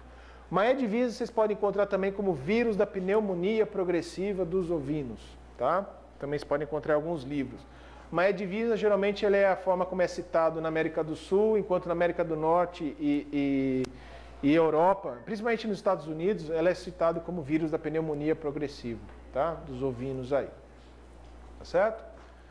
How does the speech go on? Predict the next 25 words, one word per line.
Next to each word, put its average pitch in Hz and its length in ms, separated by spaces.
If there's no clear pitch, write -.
Bom, 202 420
<clears throat> - 640
então 233 140
vocês 247 260
também 208 200
são 202 200
dos 170 160
lentivírus, 196 880
tem - 100
uma 202 120
alta 240 420
variabilidade 160 840
genética, 147 480
então 185 180
isso 214 260
daqui 170 340
é 165 60
um 165 60
dos 147 140
principais 185 480
fatores 165 580
que - 100
acaba 160 280
dificultando, 160 800
é, 151 840